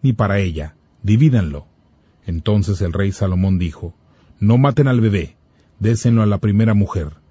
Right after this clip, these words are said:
Ella es la mamá". Toda la nación de Israel oyó de la decisión del rey Salomón. Le tuvieron temor,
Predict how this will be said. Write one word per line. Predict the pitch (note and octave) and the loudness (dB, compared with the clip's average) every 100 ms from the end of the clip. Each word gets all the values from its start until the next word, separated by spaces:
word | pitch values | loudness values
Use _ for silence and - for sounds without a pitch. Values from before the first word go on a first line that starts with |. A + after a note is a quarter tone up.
| _ _ _ _ _ | _ _ _ _ _
Ella | G#2 G#2+ A2+ G2 - - | -2 2 2 0 -6 -4
es | G#2 F#2 | -2 0
la | F2 | -2
mamá". | E2 D#2 D2 - _ _ _ _ _ _ _ | -2 -4 -6 -12 _ _ _ _ _ _ _
Toda | F#2+ F#2+ | -2 0
la | G2 | 0
nación | F2+ E2+ G2 F#2+ | -2 -4 -2 -2
de | F#2+ | 0
Israel | F2 E2+ G2 A2 - | -2 -2 0 0 -2
oyó | G2+ F#2 G2 A2 | -6 -2 0 0
de | G#2+ | 0
la | G2+ | 0
decisión | F#2+ E2 F2 - G#2 G2 | -2 -6 -8 -2 0 0
del | F#2+ | 0
rey | F2+ G2 | 0 -2
Salomón. | F#2 G2 F2+ E2+ D2+ C#2 - _ _ - - | -2 -2 -2 -4 -4 -8 -14 _ _ -20 -10
Le | F#2+ | -8
tuvieron | F#2+ F2 F#2+ G#2+ G2 | -4 -2 0 0 0
temor, | F2 F2 A2+ C3+ | -2 -2 0 -2